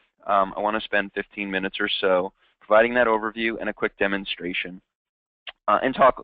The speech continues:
throughout a little bit about how that's related to healthcare. And then we're gonna get into a deep Q and A with Brian and talk about, uh, and talk about C H S and healthcare safety, followed by the Q and A with the audience. So that's our agenda.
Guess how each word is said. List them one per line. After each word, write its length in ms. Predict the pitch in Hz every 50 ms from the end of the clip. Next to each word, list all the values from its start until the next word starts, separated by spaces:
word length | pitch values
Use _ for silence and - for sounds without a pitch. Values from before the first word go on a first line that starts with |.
| - _ -
throughout 320 | 170 160 135 113 104 101
a 60 | 101
little 180 | 104 110 107 98
bit 100 | 101 95
about 220 | 92 98 92 92
how 220 | 107 110 104 101 92
that's 240 | 95 95 - -
related 260 | 98 92 95 90 85 -
to 80 | 107
healthcare. 480 | 104 117 113 - - - 110 95 90 95 - - - - _ -
And 100 | - 113
then 140 | 123 131 135
we're 120 | 123 120
gonna 180 | 110 117 110 107
get 160 | 110 107 104
into 240 | 104 101 - - 101
a 40 | 95
deep 220 | 90 101 101 - -
Q 200 | - - 95 92
and 100 | 92 92
A 80 | 92
with 180 | 92 92 95 _ -
Brian 400 | - 82 85 - - - - - _ _ - - - _ _ _ _ _ -
and 180 | 98 95 90 92
talk 280 | - 101 92 95 -
about, 360 | - 87 92 92 85 82 - - _ _
uh, 380 | - 90 87 87 - - - - - -
and 160 | 107 98 98
talk 220 | - 87 87 - -
about 260 | - - 85 98 - _ - -
C 120 | - 107 98
H 200 | 92 95 - -
S 200 | 95 90 92 - -
and 180 | - - 98 101 - _ -
healthcare 340 | - - - - - - - - - - -
safety, 400 | - - - - _ - - - _ _ _ _ _ - - - - _ _ _ _ _
followed 240 | - 107 107 107 101
by 100 | 113 107
the 60 | 98
Q 180 | - - - 113
and 80 | 113 113
A 60 | 113
with 100 | 117 -
the 80 | 131
audience. 340 | 143 160 123 82 50 50 - - - - _ _ _ _ _ _
So 80 | - 101
that's 160 | 101 - -
our 60 | 98
agenda. 420 | 101 - - 90 85 - - -